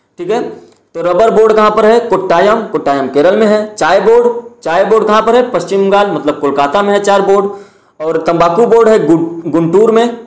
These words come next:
गुंटूर कहाँ पर है? आंध्र प्रदेश। मसाला बोर्ड कोच्चि में है, कोच्चि कहाँ पर है? केरल में। और राष्ट्रीय मांस एवं पोल्ट्री बोर्ड, ये कहाँ पर है? नई दिल्ली,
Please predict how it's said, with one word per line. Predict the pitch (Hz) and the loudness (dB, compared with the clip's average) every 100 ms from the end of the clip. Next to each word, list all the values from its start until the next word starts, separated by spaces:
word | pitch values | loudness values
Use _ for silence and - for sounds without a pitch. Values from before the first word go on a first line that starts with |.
| 139 | -8
गुंटूर | 156 165 185 | -4 -2 0
कहाँ | 196 196 | 2 2
पर | 208 220 | 2 0
है? | 226 | 0
आंध्र | 135 143 170 | -2 -2 -2
प्रदेश। | 180 185 202 - - - - | 0 0 0 -2 -10 -20 -10
मसाला | 151 165 175 220 | -6 0 2 4
बोर्ड | 220 247 240 - - - | 4 2 2 -6 -12 -8
कोच्चि | 165 165 220 | -8 -4 -2
में | 214 | 2
है, | 208 214 | 2 0
कोच्चि | 214 175 190 | -2 -2 0
कहाँ | 170 143 139 | 0 0 0
पर | 131 | -2
है? | |
केरल | 120 151 196 214 | 0 2 2 2
में। | 233 247 - - _ _ - | 0 -2 -12 -20 _ _ -6
और | 156 156 | -2 2
राष्ट्रीय | 156 170 - 240 | 2 2 2 2
मांस | 185 190 196 | 2 2 2
एवं | 202 | 0
पोल्ट्री | 190 151 160 156 226 | 0 2 2 2 2
बोर्ड, | 214 247 240 156 | 4 2 2 2
ये | 175 | 2
कहाँ | 190 190 | 2 0
पर | 208 | 2
है? | 220 165 | 0 2
नई | 135 | 0
दिल्ली, | 143 180 196 | 0 0 0